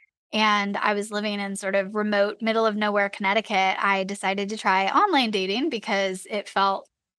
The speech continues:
like that was the only way you could meet people. And I just realized pretty early on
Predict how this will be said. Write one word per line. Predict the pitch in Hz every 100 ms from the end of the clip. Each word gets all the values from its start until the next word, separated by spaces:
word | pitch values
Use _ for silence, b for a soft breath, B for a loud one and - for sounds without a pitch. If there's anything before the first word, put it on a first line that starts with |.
| _
like | 220 190 185
that | 208 196
was | 208 202
the | 220
only | 233 220 226
way | 220
you | 220 214
could | 202
meet | 202 269 -
people. | 214 - 190 185 185 -
And | 220 220 214 208 - B B B B B B B _ _ _ _ -
I | 233
just | 262 294 254
realized | 240 330 339 302 254 233 208 - - -
pretty | 370 370
early | 254 233 214 190
on | 175 185 190 220